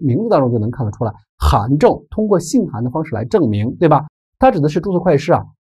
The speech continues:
从第三方，怎么跟第三方沟通啊？我发函的方式，对吧？从他那块儿呢，获取书面答复，以作为审计证据的过程。而这个书面答复可以是纸质、电子或其他介质形式。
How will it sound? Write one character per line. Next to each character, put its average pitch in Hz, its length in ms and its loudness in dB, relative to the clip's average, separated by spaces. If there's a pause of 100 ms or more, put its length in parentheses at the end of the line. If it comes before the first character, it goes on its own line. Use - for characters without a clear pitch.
(120)
从 151 280 0
第 175 120 0
三 165 240 -2
方， 135 320 0 (360)
怎 - 120 4
么 226 80 2
跟 226 120 6
第 202 80 0
三 190 120 -2
方 180 140 4
沟 190 100 4
通 185 120 0
啊？ 160 120 2
我 156 80 0
发 214 360 2
函 - 280 -6
的 220 120 4
方 123 200 0
式， 113 100 -2
对 123 100 2
吧？ 120 180 4 (260)
从 160 200 0
他 208 180 0
那 196 140 4
块 143 160 2
儿 123 40 4
呢， 117 100 -2 (220)
获 233 320 4
取 - 320 -6
书 208 300 -4
面 143 260 0
答 101 240 -6
复， - 300 0 (340)
以 131 260 2
作 214 500 4
为 98 200 0
审 98 360 -2
计 107 200 -2
证 107 280 -2
据 101 60 -2
的 95 100 -4
过 107 200 -4
程。 - 220 -12 (240)
而 147 140 -2
这 208 80 0
个 185 40 0
书 185 140 -6
面 160 160 0
答 101 160 -4
复 - 100 -8
可 175 160 -2
以 143 60 2
是 - 140 -4
纸 107 200 -6
质、 139 160 -2
电 160 240 2
子 101 120 -6
或 110 160 -2
其 104 100 -4
他 131 120 -2
介 131 100 -4
质 104 100 -4
形 117 260 -12
式。 123 180 -10